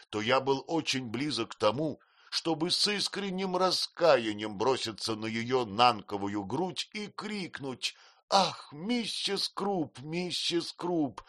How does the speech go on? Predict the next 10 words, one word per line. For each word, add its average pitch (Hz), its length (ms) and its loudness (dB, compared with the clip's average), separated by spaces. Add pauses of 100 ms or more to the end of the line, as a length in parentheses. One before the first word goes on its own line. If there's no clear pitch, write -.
(280)
бог 160 500 8
с - 160 0
ними, 151 360 -2
с - 180 0
этими 139 320 0
разбитыми 151 640 0
тарелками! 135 760 2 (420)
Я 175 240 0
так 214 460 2
несчастлив!» 175 1300 -2